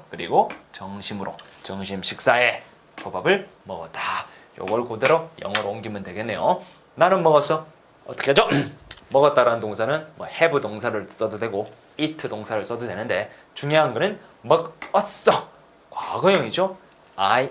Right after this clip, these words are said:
eat가 아니라 I, I ate. 그렇죠. I ate. 한번 따라해봅시다. I ate. I ate. 음, 음. "나는 먹었다."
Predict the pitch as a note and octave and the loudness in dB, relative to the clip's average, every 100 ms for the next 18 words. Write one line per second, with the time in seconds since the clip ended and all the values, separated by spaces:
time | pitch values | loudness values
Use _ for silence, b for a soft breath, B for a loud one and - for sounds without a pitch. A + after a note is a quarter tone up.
0 | - C3+ - A#2+ G#2 - F#3 - - - | -6 -12 -6 0 2 2 2 0 -16 -2
1 | F#2 B2 G#3+ D#4+ - _ _ _ F2 G2 | 2 4 4 0 -10 _ _ _ 0 2
2 | D#3 A#3+ - - - - - G#2 G2 - | 4 2 -4 -14 -20 -14 -6 -6 -6 -10
3 | - - - - F#2 - A#2 B2 - B2 | -10 -10 -12 -14 -12 -4 0 0 0 -6
4 | G2 - - - - - - A2 G#2+ F#2+ | -6 -6 -6 -8 -20 -18 -4 -2 -2 -2
5 | - - - - _ G2 C#3 D3+ D3 D3 | -2 -2 -4 -16 _ 0 0 0 0 -2
6 | - - - _ _ _ - A2+ - D3+ | -2 -14 -14 _ _ _ -4 -4 -2 -2
7 | E3 - - - - G2 F#2+ G#2 F#2+ - | -2 -2 -14 -20 -16 -16 -14 -16 -16 -12
8 | - A#2+ A2+ A#2+ D3+ C3+ C3 | -4 -2 -2 2 4 6 4